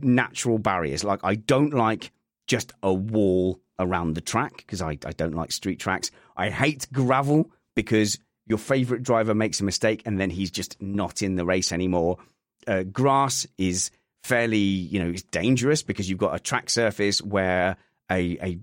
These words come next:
a car will go and then they can't control themselves.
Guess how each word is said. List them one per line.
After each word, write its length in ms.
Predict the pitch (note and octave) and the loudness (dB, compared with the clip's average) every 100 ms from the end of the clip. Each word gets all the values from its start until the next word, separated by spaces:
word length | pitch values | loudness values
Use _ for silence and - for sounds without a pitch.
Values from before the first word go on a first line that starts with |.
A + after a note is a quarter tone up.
| - | -10
a 60 | - | -8
car 260 | - A2+ | 0 0
will 360 | A#2 G#2 B2+ B3+ | 0 0 2 2
go 440 | F#3 A2 A#2+ A#3 - _ _ _ - | 2 2 4 2 0 _ _ _ 0
and 180 | C3+ C3 | 2 2
then 220 | C#3+ C#3+ | 4 4
they 100 | C#3+ | 2
can't 360 | C3 D#3+ D#3+ | 2 0 0
control 420 | - F3 - F3+ C4+ | 2 0 2 2 4
themselves. 720 | C#3 G#2 - D2+ C2 G#1+ | 2 2 2 -2 -2 -8